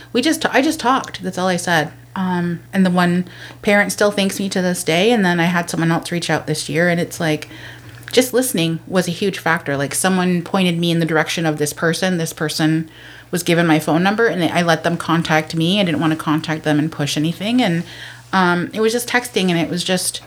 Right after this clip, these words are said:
me listening to what was going on. And I, in my heart, I knew she was okay mentally.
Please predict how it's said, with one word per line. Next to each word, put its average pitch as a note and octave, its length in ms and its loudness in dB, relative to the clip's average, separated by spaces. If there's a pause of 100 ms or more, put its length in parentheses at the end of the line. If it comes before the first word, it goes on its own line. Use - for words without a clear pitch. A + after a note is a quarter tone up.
(100)
me F#3+ 200 0
listening F#3 380 -2
to F3 100 -2
what F3 180 -2
was F3 160 -4
going D#3+ 240 2
on. F3 260 2
And D3 200 4 (480)
I, G3+ 220 2
in A3 120 0
my G#3+ 200 0
heart, G3+ 340 0
I G#3 60 0
knew G3 180 2
she G#3 160 0
was F#3+ 160 0
okay F3+ 440 -2
mentally. A#3 640 0